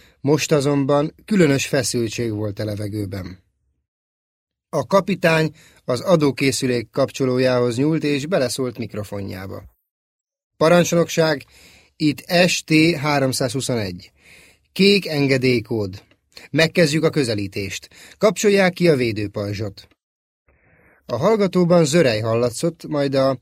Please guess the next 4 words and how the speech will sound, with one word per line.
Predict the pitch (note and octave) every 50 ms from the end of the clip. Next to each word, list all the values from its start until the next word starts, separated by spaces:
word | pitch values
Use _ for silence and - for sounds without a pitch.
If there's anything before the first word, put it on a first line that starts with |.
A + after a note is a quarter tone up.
| _ _
kikötő | _ _ - - B3 F#3 - D#3+ C#3 C3+ - C#3 C3 B2+
felügyelő | A#2 - C3 A#2+ A#2 A2+ A2 A#2 A2+ A2 A2 G#2+
hangja. | G2+ G#2 G#2 G#2 G2+ G2+ G2 F#2 F2+ F#2 - _ _ _ _ _ _ _ _ _ _ _ _ _ _ _ _ _ _ _ _ _ _ _ _ _ _ _ _
„Amint | - E3 D#3+ D#3+ D3+ C#3+ C3 - -